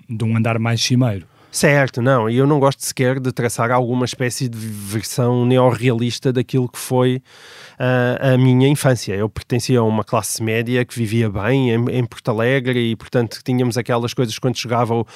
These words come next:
Speaker 2: o Z X Spectrum <laughs> dos anos oitenta, aquele primeiro computador,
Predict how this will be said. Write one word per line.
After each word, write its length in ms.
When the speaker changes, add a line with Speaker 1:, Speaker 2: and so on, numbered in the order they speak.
Speaker 2:
o 120
Z 180
X 380
Spectrum 640
<laughs> 80
dos 200
anos 440
oitenta, 680
aquele 200
primeiro 340
computador, 500